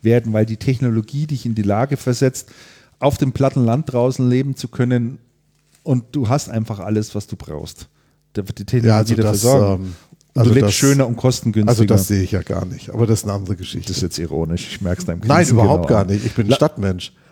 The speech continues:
Speaker 1: Ich
Speaker 2: Also
Speaker 1: weiß es schon.
Speaker 2: ich würde im
Speaker 1: Es
Speaker 2: Leben
Speaker 1: wird,
Speaker 2: nicht, also egal
Speaker 1: es
Speaker 2: wie,
Speaker 1: wird
Speaker 2: wie schön die
Speaker 1: Stadtmenschen nach wie vor
Speaker 2: Technologie
Speaker 1: geben.
Speaker 2: ist, würde ich niemals, also nie.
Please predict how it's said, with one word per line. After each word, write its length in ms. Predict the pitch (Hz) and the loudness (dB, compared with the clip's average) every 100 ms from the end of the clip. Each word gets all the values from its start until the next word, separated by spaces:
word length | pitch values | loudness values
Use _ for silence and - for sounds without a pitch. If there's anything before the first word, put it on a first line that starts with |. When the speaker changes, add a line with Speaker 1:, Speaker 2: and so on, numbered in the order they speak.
| - | -4
Speaker 1:
Ich 80 | |
Speaker 2:
Also 120 | - - | 0 2
Speaker 1:
weiß 100 | 190 | 2
es 100 | - | 0
schon. 240 | 98 98 | -2 -4
Speaker 2:
ich 160 | - - | -4 -2
würde 180 | 117 120 | -2 -2
im 100 | 110 | 0
Speaker 1:
Es 100 | 107 | 4
Speaker 2:
Leben 220 | 156 156 | 4 4
Speaker 1:
wird, 60 | 143 | 0
Speaker 2:
nicht, 160 | 139 - - | -2 -8 -18
also 220 | - 117 127 | -4 -2 -2
egal 380 | - 120 127 139 | -2 0 2 2
Speaker 1:
es 100 | 123 | 2
Speaker 2:
wie, 40 | 127 | 2
Speaker 1:
wird 80 | - | 0
Speaker 2:
wie 40 | |
schön 120 | - | 2
die 60 | 135 | 2
Speaker 1:
Stadtmenschen 340 | 131 160 147 139 | 2 2 4 2
nach 220 | 135 143 | 0 0
wie 60 | |
vor 180 | 135 123 | 0 2
Speaker 2:
Technologie 100 | 113 120 | 2 4
Speaker 1:
geben. 100 | 156 | 4
Speaker 2:
ist, 200 | 139 110 _ _ _ _ _ | 2 -4 _ _ _ _ _
würde 180 | 117 113 | -2 0
ich 100 | 110 | -2
niemals, 760 | 110 135 131 123 127 127 - - | -4 -2 0 2 2 0 -4 -8
also 200 | - 92 | -8 -6
nie. 380 | 95 139 120 | -2 0 0